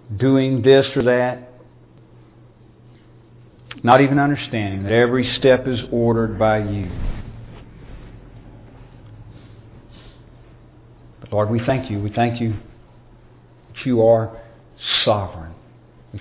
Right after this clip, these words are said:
thank you that you love us. We thank you that you're with us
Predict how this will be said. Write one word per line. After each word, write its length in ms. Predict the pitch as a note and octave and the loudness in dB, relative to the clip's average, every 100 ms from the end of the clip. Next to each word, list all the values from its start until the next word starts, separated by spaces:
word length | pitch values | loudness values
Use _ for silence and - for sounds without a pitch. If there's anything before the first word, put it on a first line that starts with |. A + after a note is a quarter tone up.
| - | -4
thank 260 | B2 A#2 | -4 -2
you 80 | A#2 | -4
that 240 | G#2 G#2+ G#2 | -4 -4 -6
you 300 | A2 A2 A2 - - - - - _ - | -6 -6 -8 -14 -20 -20 -20 -20 _ -16
love 400 | G2 G2 A2+ A2 | -8 2 4 4
us. 200 | F#2 F2 - - - - - - - - _ _ - - _ - - - _ _ - - - _ - - _ _ _ - _ _ - - _ - - _ _ _ - _ _ _ _ | 2 -10 -14 -18 -16 -16 -18 -20 -20 -20 _ _ -20 -20 _ -20 -20 -20 _ _ -20 -20 -20 _ -20 -20 _ _ _ -20 _ _ -20 -20 _ -18 -18 _ _ _ -20 _ _ _ _
We 120 | G#2+ G#2 | -8 -2
thank 240 | A#2+ A#2 A#2 | -2 -2 -2
you 80 | |
that 220 | A2 G2+ A#2 | -4 -4 -4
you're 100 | A2+ | -4
with 340 | A#2 C3+ A#2 | -2 -2 -2
us 160 | F#2 | -6